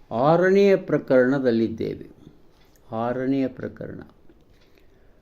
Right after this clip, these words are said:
ಶಿರೋನಾಮೆ ಮೌಲ್ಯವೆಂದರೆ ಹಿರಿಮೆ. ಮೌಲ್ಯವೆಂದರೆ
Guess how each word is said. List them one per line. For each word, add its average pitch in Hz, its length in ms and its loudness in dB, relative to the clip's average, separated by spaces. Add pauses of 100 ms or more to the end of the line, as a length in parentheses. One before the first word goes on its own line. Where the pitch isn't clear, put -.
(1200)
ಶಿರೋನಾಮೆ 160 1000 4 (1300)
ಮೌಲ್ಯವೆಂದರೆ 156 1900 4 (100)
ಹಿರಿಮೆ. 143 640 4 (1300)
ಮೌಲ್ಯವೆಂದರೆ 127 1500 0